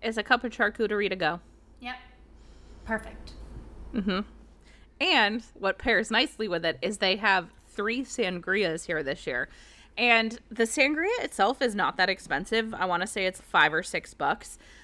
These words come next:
Speaker 1: for a cup of it. You can get the flight, but it comes in a pretty decent sized glass and comes iced. And for me, I actually really love the rosé one.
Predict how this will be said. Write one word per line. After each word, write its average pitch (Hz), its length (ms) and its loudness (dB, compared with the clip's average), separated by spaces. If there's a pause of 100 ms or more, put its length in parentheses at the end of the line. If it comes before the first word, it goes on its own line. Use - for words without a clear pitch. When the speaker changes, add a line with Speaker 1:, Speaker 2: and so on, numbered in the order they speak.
Speaker 1:
for 190 200 0
a - 40 -2
cup 220 240 0
of 202 100 0
it. 220 120 2
You 196 100 -10
can 262 260 4
get 254 160 -2
the 202 80 -2
flight, 185 400 2 (340)
but 220 320 6
it - 260 2
comes 302 440 -2
in 262 220 0
a 254 80 4
pretty 240 300 -2
decent 220 400 -2
sized 190 360 4
glass 175 420 2
and 202 140 -4
comes 208 360 -4 (120)
iced. 190 480 -4 (520)
And 254 260 2
for 247 220 -2
me, 240 460 -2 (280)
I 214 180 10
actually 202 360 2
really 190 260 0
love 180 260 0
the 202 60 2
rosé 175 500 -2
one. 240 380 -4